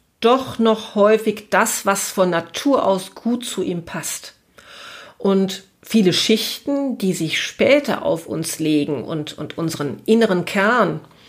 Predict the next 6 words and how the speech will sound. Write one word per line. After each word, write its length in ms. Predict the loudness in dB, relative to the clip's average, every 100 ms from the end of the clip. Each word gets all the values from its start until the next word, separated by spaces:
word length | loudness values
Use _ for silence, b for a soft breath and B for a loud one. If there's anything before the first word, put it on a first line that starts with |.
| B B B
verdecken, 760 | -8 -2 -2 0 0 -2 -4 B B B B B B B B B B _
kommen 640 | 0 2 4 2 -2 -8 _ _
dann 220 | -8 -4 -2
später 560 | -4 -2 0 0 -4
noch 260 | -8 -12 -16
hinzu. 480 | -18 -14 -14 -14